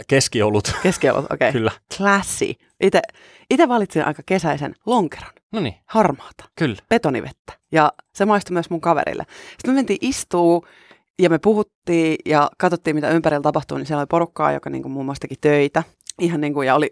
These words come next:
Speaker 2: ei ollut niinku, se ei ollut yhtään niinku niin pelottavaa, mitä mä ajattelin. Mä ajattelin, että et, et,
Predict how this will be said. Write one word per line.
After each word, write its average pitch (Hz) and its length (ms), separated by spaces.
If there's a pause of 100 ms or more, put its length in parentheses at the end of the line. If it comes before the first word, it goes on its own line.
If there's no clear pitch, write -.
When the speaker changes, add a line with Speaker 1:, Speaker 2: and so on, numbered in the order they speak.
(100)
Speaker 2:
ei 196 180
ollut 208 240
niinku, 175 200 (220)
se - 80
ei 226 100
ollut 226 180
yhtään 269 380
niinku 165 300 (340)
niin 180 260
pelottavaa, 170 600
mitä 156 200
mä 127 120
ajattelin. - 320
Mä 151 80
ajattelin, 156 260
että - 180
et, - 180
et, 143 120